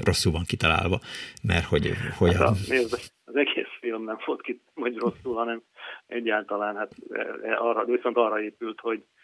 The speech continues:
Speaker 2: itt azért egy-, egyre Magyarországon azért már egyre nyíltabban,
Speaker 1: Igen,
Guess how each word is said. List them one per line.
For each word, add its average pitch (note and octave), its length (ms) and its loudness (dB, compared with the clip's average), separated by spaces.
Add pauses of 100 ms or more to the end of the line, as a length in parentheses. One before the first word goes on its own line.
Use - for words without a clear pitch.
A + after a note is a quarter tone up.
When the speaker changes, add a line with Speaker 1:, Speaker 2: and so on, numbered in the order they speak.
(540)
Speaker 2:
itt - 160 -12
azért G#2+ 340 -2
egy-, A2+ 180 -2
egyre A2 260 -2
Magyarországon A2+ 680 -2
azért A2 280 -4
már A2+ 160 -4
egyre A2 180 -2
nyíltabban, G2+ 680 -6
Speaker 1:
Igen, A#2 340 10